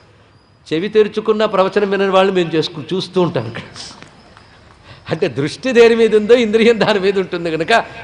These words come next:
మనకి సాధ్యమైపోతుంది అని కొంచెం తెలిసింది కదా. అలాంటి యోగులు నాకు చాలామంది కనబడుతూ ఉంటారు. ఎందుకంటే ఇదే ప్రవచనానికి మైక్ అరేంజ్ చేసిన వాడు ప్రవచనం వినకూడదని కూర్చుంటాడు, మీరు వినాలని కూర్చుంటున్నారు. అంటే పాపం ఇక్కడ అలాంటి ఉన్నవారు ఉన్నారని కాదు, అనేక చోట్ల ఇదేగా వ్యవహారం.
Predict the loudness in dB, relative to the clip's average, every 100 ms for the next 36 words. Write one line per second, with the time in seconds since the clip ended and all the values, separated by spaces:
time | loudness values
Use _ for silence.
0 | -4 0 0 0 2 2 4 2 2 0
1 | 2 2 2 2 0 -2 -2 -2 -2 -2
2 | -2 -2 -8 -18 -20 -20 -4 0 0 2
3 | 4 4 4 2 2 2 2 0 -2 -2
4 | -2 -4 -6 -6 -12 -16 -20 -20 -20 -20
5 | -20 -12 -4 -2 0 4 4 4 2 2
6 | 2 0 0 -2 -4 -6 -8 0 0 2
7 | 2 4 2 -2 0 -2 2 2 2 0
8 | 0 4 4 6 4 2 -4 -4 -4 -4
9 | -10 -20 -20 _ -6 0 2 4 4 2
10 | -4 -8 -10 -6 -6 -8 -12 -20 _ _
11 | -12 -4 -4 -2 -6 0 2 2 0 -4
12 | -2 0 0 0 -2 0 0 -2 -2 0
13 | -2 -6 -14 -20 -20 _ -4 -2 -2 -4
14 | -4 0 2 2 2 2 0 -2 -4